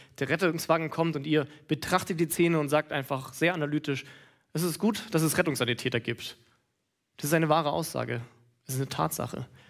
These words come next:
Wie anders ist es, wenn ihr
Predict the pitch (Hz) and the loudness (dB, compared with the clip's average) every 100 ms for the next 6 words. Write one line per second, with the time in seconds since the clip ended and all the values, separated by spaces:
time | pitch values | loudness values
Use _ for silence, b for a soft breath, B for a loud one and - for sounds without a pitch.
0 | b b b b b b b _ _ - | b b b b b b b _ _ 0
1 | 147 190 175 175 151 160 139 139 - 143 | 4 4 6 4 4 2 0 0 0 -2
2 | - 165 165 160 | 2 4 6 4